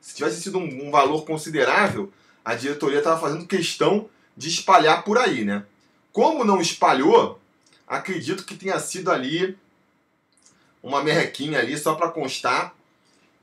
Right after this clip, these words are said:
E é mais um jogador que sai praticamente de graça, né? Vamos ver aí. O Vasco ficou com trinta por cento, parece, né? Do passe ainda.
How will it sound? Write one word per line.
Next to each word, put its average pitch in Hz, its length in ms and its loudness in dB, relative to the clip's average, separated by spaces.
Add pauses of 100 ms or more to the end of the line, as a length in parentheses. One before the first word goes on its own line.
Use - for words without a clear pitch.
(140)
E 101 1040 -6 (1300)
é - 140 -12
mais 185 240 0
um 196 40 -2
jogador 185 280 2
que - 60 -10
sai 170 160 -2
praticamente 180 380 -2
de 185 80 -2
graça, 120 420 0
né? 101 200 -8 (260)
Vamos 117 280 -6
ver 131 120 -2
aí. 131 380 0 (180)
O 107 80 -8
Vasco 120 240 -2
ficou 139 240 -8
com 110 240 -12
trinta 175 380 -4
por 131 200 -12
cento, 160 380 -4
parece, 135 440 0
né? 143 200 -8 (300)
Do 113 100 -8
passe 139 400 2
ainda. 135 500 -2